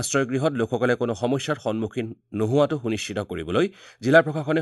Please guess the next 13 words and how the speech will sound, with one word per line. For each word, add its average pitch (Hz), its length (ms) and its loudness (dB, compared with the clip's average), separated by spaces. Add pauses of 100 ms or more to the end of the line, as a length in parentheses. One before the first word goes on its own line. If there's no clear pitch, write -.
সকলো 123 280 -2
প্ৰয়োজনীয় 101 460 -2
ব্যৱস্থা 110 340 -4
গ্ৰহণ 80 320 -8
কৰিছে। 90 260 -2 (840)
ইপিনে 156 240 4
জম্মুত 156 380 4
স্থানীয় 143 360 0
একাংশ 156 240 0 (160)
দল 107 180 2
সংগঠনে 131 420 -2 (100)
সমদল 101 360 -2
উলিয়াই 113 360 -2